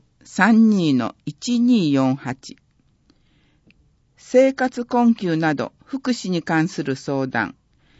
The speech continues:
月曜日から金曜日、祝休日を除きます。午前九時から午後五時、市役所東庁舎内の社会福祉協議会。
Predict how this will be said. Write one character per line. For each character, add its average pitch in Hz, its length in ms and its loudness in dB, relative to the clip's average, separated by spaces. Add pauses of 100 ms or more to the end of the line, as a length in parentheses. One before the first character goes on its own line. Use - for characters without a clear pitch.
(340)
月 196 400 -4
曜 269 200 0
日 156 140 -4
か 135 160 -6
ら 127 140 -6
金 185 400 -2
曜 135 240 -2
日、 104 200 -12 (680)
祝 262 380 -4
休 254 240 -2
日 185 320 -8
を 208 160 2
除 160 280 0
き - 140 -8
ま 135 180 -2
す。 - 300 -16 (760)
午 214 180 0
前 190 240 0
九 214 160 -4
時 190 160 -6
か 165 160 -4
ら 135 180 0 (160)
午 202 180 2
後 156 180 0
五 156 180 0
時、 78 180 -12 (1120)
市 - 220 -8
役 233 300 4
所 - 400 -6
東 240 500 -2
庁 226 280 -2
舎 226 200 -2
内 151 300 0
の 120 220 -4 (400)
社 202 240 -4
会 247 320 0
福 240 300 -8
祉 226 240 -6
協 196 320 -2
議 165 180 -8
会。 101 340 -8